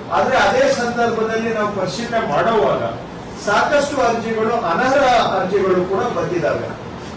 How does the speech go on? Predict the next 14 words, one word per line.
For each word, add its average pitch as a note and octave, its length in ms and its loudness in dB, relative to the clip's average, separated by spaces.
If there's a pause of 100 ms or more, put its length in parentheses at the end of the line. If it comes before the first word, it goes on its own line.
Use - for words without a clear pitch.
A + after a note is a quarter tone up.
ನೀವು B3 260 -2
ಕೇಳ್ಬೋದು, A#3 580 0
ಯಾವ G3+ 300 2
ತರ A3+ 140 4 (460)
ಅನರ್ಹ G3+ 480 4
ಇವೆಲ್ಲವೂ F3 500 2
ಅಂತ G#3 320 -4
ಕೇಳ್ಬೋದು. F3+ 840 0
ಉದಾಹರಣೆಗೆ B3 500 2
ತಮ್ಗೆ A3 340 -2
ಹೇಳೋದಾದ್ರೆ, F#3 920 0 (1400)
ಸುಮಾರು B3+ 420 2
ಇಪ್ಪತ್ತೊಂಬತ್ತು A#3+ 800 0
ಸಾವಿರ G#3+ 360 2